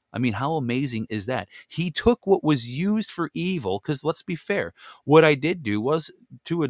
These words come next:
level, to a pretty large degree, was pretty evil. I played a lot of bad music that had a lot of bad subliminal messaging and direct messaging of drug usage and alcoholism and promiscuity and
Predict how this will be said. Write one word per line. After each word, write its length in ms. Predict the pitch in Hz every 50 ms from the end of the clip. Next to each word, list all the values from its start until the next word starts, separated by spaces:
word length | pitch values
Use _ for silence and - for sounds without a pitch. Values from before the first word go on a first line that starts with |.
| 113 -
level, 360 | 113 117 131 147 143 - -
to 180 | - - 202 226
a 60 | -
pretty 320 | 95 - - 185 214 131 101
large 280 | 101 135 - 190 131
degree, 240 | 104 101 92 101 104
was 140 | 104 104 -
pretty 220 | - - 143 135
evil. 240 | 143 185 101 104 98
I 100 | 101 -
played 200 | - - 214 165
a 40 | 110
lot 320 | 95 95 92 90 101 117
of 200 | 143 123 98 _
bad 280 | - 104 104 117 151 139
music 360 | 107 101 98 92 110 123 - - - - _
that 80 | - 104
had 100 | 110 101
a 40 |
lot 200 | 98 98 98 104
of 120 | 104 87 -
bad 220 | 95 90 95 117
subliminal 440 | - - 143 131 143 143 147 156 165
messaging 560 | 160 123 98 92 - - 95 98 98 101 107 - - - - _
and 160 | 113 113 101
direct 400 | 95 104 92 90 104 139 151 -
messaging 600 | 113 98 92 92 - 95 85 85 92 95 107 123 - - - - - -
of 200 | 101 95 80 -
drug 300 | - - - 90 95 87
usage 540 | 92 92 101 107 101 - - 107 107 101 -
and 140 | 92 82 - -
alcoholism 920 | 87 95 - - 95 87 107 104 104 110 110 107 95 104 110 107 107 95
and 100 | 85 90
promiscuity 960 | - - 92 87 85 - - - - 151 147 147 147 143 139 139 135 135 - -
and 300 | 101 92 90 85 85